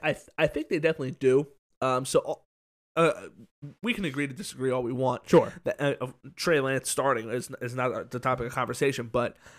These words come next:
Speaker 1: um, Deebo Samuel is still going to get the, the targets, targets galore. He's still a very physical wide receiver. He's a very fast wide receiver.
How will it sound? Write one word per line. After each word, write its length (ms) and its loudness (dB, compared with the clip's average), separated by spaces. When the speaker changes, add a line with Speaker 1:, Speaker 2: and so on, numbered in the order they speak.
Speaker 1:
um, 380 2
Deebo 300 4
Samuel 340 2
is 200 4
still 200 0
going 240 0
to 60 -6
get 160 -2
the, 180 -6
the 140 -4
targets, 840 -4
targets 320 -2
galore. 500 4
He's 180 0
still 180 4
a 40 4
very 340 2
physical 300 2
wide 180 4
receiver. 340 0
He's 140 0
a 40 -4
very 180 -2
fast 300 2
wide 180 0
receiver. 480 -4